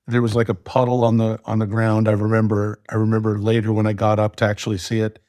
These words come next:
And, um, my doctor was sitting at the foot of the bed. It was like, you know, six or seven in the morning. He's reading a book.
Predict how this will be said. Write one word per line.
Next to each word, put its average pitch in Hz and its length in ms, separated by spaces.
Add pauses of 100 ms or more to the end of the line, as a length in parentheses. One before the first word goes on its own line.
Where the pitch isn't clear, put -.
(540)
And, 117 300
um, 107 360 (380)
my 120 160
doctor 120 380
was 113 160
sitting 135 260
at 123 80
the 127 60
foot 127 200
of 110 60
the 110 80
bed. 117 360
It 107 40
was 110 160
like, 120 220
you 135 80
know, 110 160
six 123 400
or - 40
seven 120 280
in 113 40
the 110 60
morning. 117 300
He's 107 180
reading 123 320
a 104 60
book. 110 400